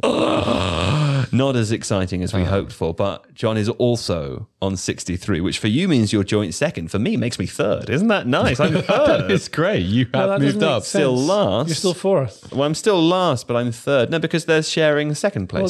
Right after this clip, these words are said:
Speaker 3: Well, that means they share second, but you're
Speaker 1: Uh,
Speaker 3: still
Speaker 1: listen,
Speaker 3: fourth.
Speaker 1: I'm on the bronze podium, you know. You shut your mouth.
Speaker 3: No, you're
Speaker 1: And
Speaker 3: not.
Speaker 1: you, of
Speaker 3: They're bo-,
Speaker 1: course,
Speaker 3: no,
Speaker 1: are
Speaker 3: they're
Speaker 1: standing
Speaker 3: both
Speaker 1: at the top of the podium, still shorter than me,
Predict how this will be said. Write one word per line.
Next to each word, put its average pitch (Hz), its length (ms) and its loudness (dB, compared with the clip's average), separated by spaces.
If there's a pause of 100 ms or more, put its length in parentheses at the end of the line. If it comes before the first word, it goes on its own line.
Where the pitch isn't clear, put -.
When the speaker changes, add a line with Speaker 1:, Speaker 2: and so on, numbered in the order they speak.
Speaker 3:
Well, 208 120 0
that - 20 -4
means 190 160 0
they 190 60 2
share 175 180 0
second, 175 220 0
but 151 40 2
you're 120 80 2
Speaker 1:
Uh, 131 40 2
Speaker 3:
still 147 100 0
Speaker 1:
listen, 156 240 2
Speaker 3:
fourth. 123 100 2
Speaker 1:
I'm 185 120 2
on 160 100 2
the 131 60 0
bronze 135 320 0
podium, 104 420 -2
you 101 120 0
know. 101 120 0
You 127 200 2
shut 147 200 -2
your 107 120 -2
mouth. 104 260 0 (120)
Speaker 3:
No, 214 100 0
you're 233 100 0
Speaker 1:
And - 60 2
Speaker 3:
not. - 140 2
Speaker 1:
you, 233 80 4
of - 60 4
Speaker 3:
They're 262 80 2
bo-, - 40 -2
Speaker 1:
course, 175 400 2
Speaker 3:
no, 254 80 2
Speaker 1:
are 240 40 2
Speaker 3:
they're 254 120 4
Speaker 1:
standing 185 260 2
Speaker 3:
both 170 100 2
Speaker 1:
at 170 60 2
the - 40 -8
top 196 220 -2
of 156 100 -4
the 151 80 -4
podium, 143 460 0
still 226 280 2
shorter 135 340 0
than 101 140 0
me, 131 280 2